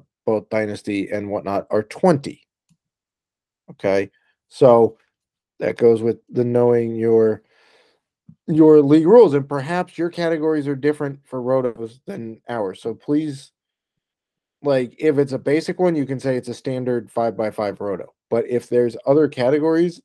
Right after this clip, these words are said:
let's make sure we know, okay, it's O B P instead of batting average, or it's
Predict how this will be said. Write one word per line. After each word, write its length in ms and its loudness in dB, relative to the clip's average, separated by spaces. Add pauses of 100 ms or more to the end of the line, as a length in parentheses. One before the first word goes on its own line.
(120)
let's 280 -2
make 160 -2
sure 200 -2
we 160 -4
know, 400 2
okay, 300 -2
it's 120 -4
O 100 -2
B 160 -4
P 220 -6
instead 320 -6
of 180 -8 (760)
batting 300 0
average, 320 -10
or 300 -2
it's 400 -6